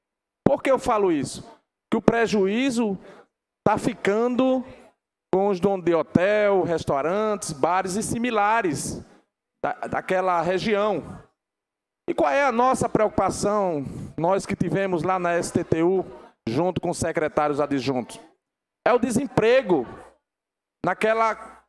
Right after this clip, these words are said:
naquela área. Existem as questões sociais, porque as empresas estão com prejuízo e a conta tá chegando. É, nós estamos sabendo que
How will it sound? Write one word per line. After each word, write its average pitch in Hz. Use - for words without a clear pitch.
naquela 226
área. 214
Existem 208
as 185
questões 196
sociais, 165
porque 185
as 196
empresas 240
estão 240
com 247
prejuízo 254
e 254
a 247
conta 311
tá 196
chegando. 143
É, 147
nós 180
estamos 254
sabendo 220
que 240